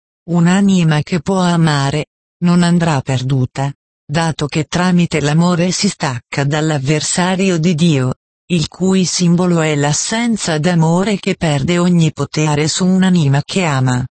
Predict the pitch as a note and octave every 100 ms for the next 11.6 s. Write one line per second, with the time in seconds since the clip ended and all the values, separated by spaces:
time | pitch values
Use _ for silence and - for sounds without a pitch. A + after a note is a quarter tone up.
0 | _ _ _ _ _ _ - F#3+ F#3+ F#3
1 | F#3+ E3+ D3+ D#3 D3+ C#3+ C3+ B2+ B2 B2
2 | D#3+ - _ _ _ F#3 G3+ - A3 F#3+
3 | D#3+ D3+ D3+ D3+ C#3+ C#3 C3 B2+ C3+ C#3
4 | - E3+ D#3 C#3+ - F#3+ E3+ D3 C#3 C3+
5 | D3+ D3 C#3 C#3+ C3 C#3 D3 - _ _
6 | _ G3+ F3 - D#3+ C#3+ C3+ C3 B2+ -
7 | C#3+ C#3 C#3+ C#3+ D#3 D3+ D#3+ E3 E3+ D3+
8 | D3+ D#3+ D3 C#3 C#3+ C#3+ C#3 C#3 C#3+ C#3+
9 | - D3 C3+ C3+ C3 C3 - D3+ C#3 -
10 | D#3+ D3+ D#3 E3 G3 G#3+ G#3+ F#3+ F#3+ -
11 | G#3 G3 D#3+ C#3+ D3+ E3